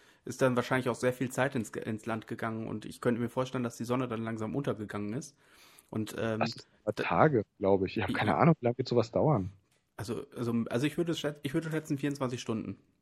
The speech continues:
Speaker 2: Nur?
Speaker 1: Ja, aber irgend-, also er muss ja, ähm, bevor er stirbt, wird er, äh, bekommt er erst zu essen und zu trinken?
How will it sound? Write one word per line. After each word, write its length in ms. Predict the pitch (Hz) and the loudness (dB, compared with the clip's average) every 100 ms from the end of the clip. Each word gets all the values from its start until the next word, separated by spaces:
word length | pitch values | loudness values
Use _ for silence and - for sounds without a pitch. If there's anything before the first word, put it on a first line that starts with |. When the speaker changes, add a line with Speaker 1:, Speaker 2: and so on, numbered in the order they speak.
| _ _ _ _ _ _ _ _ _ _ _ _ _ _ _ _ - | _ _ _ _ _ _ _ _ _ _ _ _ _ _ _ _ -4
Speaker 2:
Nur? 340 | 110 147 240 - _ _ | 6 6 6 -4 _ _
Speaker 1:
Ja, 240 | 120 123 175 | -2 2 4
aber 200 | 120 131 | 2 2
irgend-, 400 | 147 87 117 - | 0 -2 -8 -6
also 200 | - 127 | -4 2
er 120 | 143 127 | 4 4
muss 180 | 165 | 4
ja, 140 | 165 139 - - | 2 0 -4 -4
ähm, 200 | 123 127 - | -2 -2 -4
bevor 280 | 120 - 147 | -6 2 4
er 80 | 131 | 4
stirbt, 280 | - 156 - _ - | 0 -4 -4 _ -12
wird 280 | 123 151 | 0 2
er, 220 | 170 143 131 127 | 4 4 4 2
äh, 40 | |
bekommt 380 | 123 123 156 151 | 0 -2 0 0
er 100 | 135 | 0
erst 200 | - - | -2 -4
zu 100 | - | -4
essen 180 | - 147 | -2 -2
und 100 | 135 | -2
zu 60 | 131 | -6
trinken? 420 | - 131 - | -2 0 0